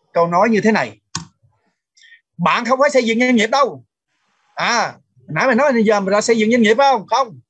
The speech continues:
bạn không xây dựng nghiệp mà bạn xây dựng đội ngũ. Đội ngũ của bạn nó tạo nên doanh nghiệp của bạn.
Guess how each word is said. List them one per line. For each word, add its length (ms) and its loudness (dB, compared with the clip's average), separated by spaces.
bạn 200 -4
không 160 -4
xây 140 -2
dựng 140 0
nghiệp 260 0
mà 160 -6
bạn 140 -6
xây 200 -2
dựng 220 -2
đội 140 -2
ngũ. 460 -2
Đội 180 0
ngũ 260 0
của 80 0
bạn 220 -2
nó 120 -4
tạo 180 -2
nên 160 0
doanh 160 -2
nghiệp 180 -2
của 60 -8
bạn. 300 -6